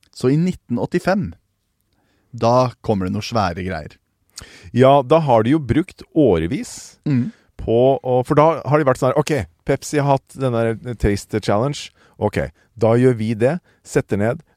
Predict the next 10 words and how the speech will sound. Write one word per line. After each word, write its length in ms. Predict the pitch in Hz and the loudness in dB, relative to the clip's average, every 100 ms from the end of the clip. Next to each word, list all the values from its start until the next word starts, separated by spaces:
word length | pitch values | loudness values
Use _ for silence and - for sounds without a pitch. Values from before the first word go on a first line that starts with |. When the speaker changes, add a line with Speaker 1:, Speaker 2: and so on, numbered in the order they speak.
| - | -6
Speaker 2:
De 80 | |
har 40 | 117 | -4
brukt 160 | 131 - - | -4 -10 -16
to 280 | - 113 113 | -6 -4 -2
hundre 200 | 117 123 | -4 -6
tusen 280 | 113 98 120 | -8 -8 -8
mennesker 420 | 92 - 123 165 - _ _ _ - | -8 -8 -8 -8 -12 _ _ _ 0
på 180 | 120 117 | 2 2
å 160 | 123 127 | 2 0
f-, 240 | - - | -2 -20